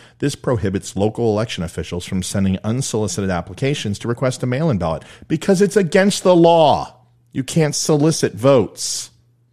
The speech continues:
New regulations for early voting hours, including a ban on twenty-four hour voting. But, however, there was a concession given that they want to extend it by overall two hours, one hour in the morning, one hour in the night, but they're not gonna go into twenty-four hour voting.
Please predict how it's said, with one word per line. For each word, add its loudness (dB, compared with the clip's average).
New 6
regulations 0
for -2
early 2
voting 2
hours, 2
including 0
a 0
ban -2
on 0
twenty-four -4
hour -2
voting. 2
But, 0
however, 0
there -2
was -4
a -6
concession -6
given -4
that -6
they -2
want 0
to -2
extend -4
it -4
by -4
overall -2
two -2
hours, -2
one -2
hour 0
in -2
the -2
morning, -2
one -2
hour 2
in 0
the -2
night, 0
but -2
they're -4
not -4
gonna -2
go -2
into -6
twenty-four -6
hour -4
voting. 2